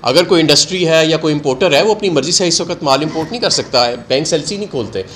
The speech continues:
एलसी खोल ले, माल आ जाए, बैंकों के पास dollar नहीं है देने के लिए। तो उन्नीस सौ, नाइनटीन नाइंटी एट के बाद जब एटॉम-, एटॉ-, एटॉमिक blasts हुए थे और sanctions लगी थीं, उसके बाद से लेके अब तक पहली मरतबा,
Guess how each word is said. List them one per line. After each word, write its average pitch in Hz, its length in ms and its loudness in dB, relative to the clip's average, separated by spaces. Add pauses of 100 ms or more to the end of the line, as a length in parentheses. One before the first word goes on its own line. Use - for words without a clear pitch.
(220)
एलसी 156 280 4
खोल 165 260 2
ले, 214 120 4
माल 185 300 4
आ 185 80 6
जाए, 233 140 2
बैंकों 208 240 2
के 214 80 0
पास 208 180 2
dollar 165 260 2
नहीं 196 120 -2
है 147 60 0
देने 104 240 -6
के 95 80 -12
लिए। 85 220 -14 (840)
तो 185 220 -2 (200)
उन्नीस 214 420 4
सौ, 208 100 4
नाइनटीन 202 480 2
नाइंटी 185 320 2
एट 190 280 4
के - 80 0
बाद 131 220 4
जब 135 120 2
एटॉम-, 135 360 0
एटॉ-, 139 200 0
एटॉमिक 139 340 0
blasts 131 360 2
हुए 131 100 2
थे 139 100 -4
और 131 60 0
sanctions 117 460 -4
लगी 107 200 -4
थीं, 127 200 -8 (600)
उसके 180 340 4
बाद 131 320 6
से 156 140 -2
लेके 131 320 -2 (100)
अब - 240 -4
तक 113 100 -2
पहली 165 520 -2
मरतबा, 123 640 2